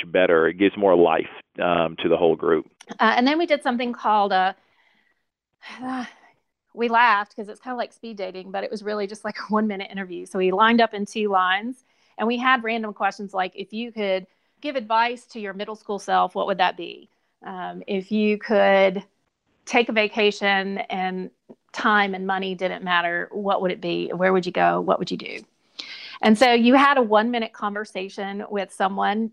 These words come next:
Speaker 2: just opposite you, and, and you shared that, and then you switched and you went down the line. So, uh, you got to speak to everyone and have these kind of conversations so that you really got to know something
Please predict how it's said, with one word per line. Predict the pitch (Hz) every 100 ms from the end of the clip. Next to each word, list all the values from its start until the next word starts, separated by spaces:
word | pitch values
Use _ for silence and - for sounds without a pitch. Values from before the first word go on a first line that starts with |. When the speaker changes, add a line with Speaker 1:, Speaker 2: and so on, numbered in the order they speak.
| -
Speaker 2:
just | 208 208 -
opposite | - 196 214 - -
you, | 202 190 220 311 -
and, | 202 196 -
and | 202
you | 190
shared | 190 - 196 202 185
that, | 190 226 -
and | 202
then | 202
you | 214
switched | 233 381 - - - -
and | 202
you | 202
went | 196 -
down | 196 180 190
the | 180
line. | 180 180 175 202
So, | - 190 190 - _ _ _ _ -
uh, | 196
you | 185 202
got | 202 202
to | 214
speak | - 277 277
to | 254 220
everyone | 214 202 196 190 190 190
and | 190
have | 190 214 202
these | 208
kind | 208 196
of | 196
conversations | 196 185 - 185 185 185
so | 196
that | 196
you | 196
really | 196 202
got | 190 -
to |
know | 185 180
something | - 196 190 175 175